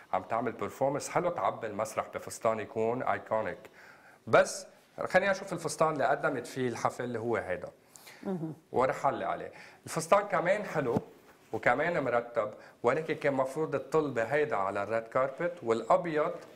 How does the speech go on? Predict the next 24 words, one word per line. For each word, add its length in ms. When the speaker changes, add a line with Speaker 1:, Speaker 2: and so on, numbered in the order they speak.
Speaker 1:
تمتعنا 540
فيه 360
على 240
ستيج، 520
أنا 140
بالنسبة 340
لإلي. 320
بعدين 340
هيدا 260
اللون، 540
آه، 360
دقيق 400
كتير 420
ليكي 240
مع 180
لون 160
شعرها 520
ومع 260
الميك 280
اب 160
تبعها 300
كان 240
كتير 640
قوي. 300